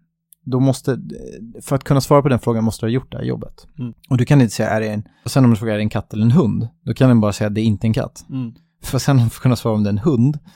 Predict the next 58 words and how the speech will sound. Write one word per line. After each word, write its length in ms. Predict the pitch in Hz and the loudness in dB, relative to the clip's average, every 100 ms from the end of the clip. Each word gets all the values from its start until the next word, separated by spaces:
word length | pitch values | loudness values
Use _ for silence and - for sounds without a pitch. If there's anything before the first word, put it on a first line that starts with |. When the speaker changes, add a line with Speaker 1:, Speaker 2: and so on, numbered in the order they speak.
| _ _ | _ _
Speaker 1:
ja, 160 | - 117 | -2 0
då 80 | |
måste 180 | 120 120 | 0 -2
du 20 | |
göra 40 | 123 | -4
samma 240 | - 110 | -2 -4
sak 220 | 120 110 | -4 -6
igen. 240 | 117 120 - - | -6 -6 -10 -10
Och 80 | 127 | -2
sen 100 | 127 | 2
Speaker 2:
Men 40 | 123 | 2
det 0 | |
Speaker 1:
måste 140 | 123 131 | 2 0
du 20 | |
göra 80 | 120 | 2
Speaker 2:
som, 40 | |
Speaker 1:
det 60 | 117 | 2
med 100 | 123 | 0
Speaker 2:
det 40 | |
som 80 | 123 | 0
Speaker 1:
alla 140 | 117 | 0
Speaker 2:
en 40 | 113 | 0
Speaker 1:
djur. 60 | 104 | -2
Speaker 2:
if-formel 640 | 104 135 113 110 113 127 _ 104 | -4 -4 -4 -8 -14 -18 _ -20
som 200 | - 123 | -14 -8
bara 180 | 117 117 | -4 -6
kan 180 | 110 117 | -6 -8
gå 400 | 113 110 110 113 _ _ | -6 -6 -8 -14 _ _
Speaker 1:
Mm. 200 | 113 95 - _ _ - 113 113 120 - | 0 0 -8 _ _ -20 -20 -18 -18 -14
Speaker 2:
i 140 | 131 127 120 127 127 | -14 -14 -16 -12 -8
rätt 260 | 123 - | -8 -8
eller 100 | 127 | -14
fel, 280 | 117 135 120 | -10 -12 -14
liksom. 280 | 117 - - _ _ _ | -20 -20 -20 _ _ _
Speaker 1:
Precis. 460 | 131 113 104 - - _ _ | -2 -2 -4 -8 -20 _ _
Och 100 | 160 | 2
det 80 | 165 | 6
här 520 | 165 160 143 131 - | 6 8 8 4 2
kräver 260 | - 131 120 | 0 2 2
ju 140 | 113 - | 0 0
enorm 600 | 120 131 131 139 120 117 | 2 4 6 6 6 6
mängd 180 | 110 | 2
processorkraft. 680 | 107 110 104 - - - - _ _ | 0 -4 -6 -6 -8 -8 -20 _ _
Speaker 2:
Mm. 140 | 131 123 _ _ | -14 -14 _ _
Speaker 1:
För 80 | 120 | -6
att 60 | |
det 100 | 110 | -4
är, 200 | 113 101 - _ 82 113 - _ | -4 -6 -10 _ -16 -14 -16 _
det, 200 | - 76 | -12 -12
tänk 240 | - 143 123 | -2 0 0
dig, 80 | 117 | 0
det 100 | 117 | 2
här 160 | 120 | 2
är 60 | 117 | 0
liksom 300 | 113 - 107 | -2 -6 0
image 300 | 113 110 - | 2 2 0
recognition 360 | 104 104 - | -2 -2 -2
för 100 | - | -10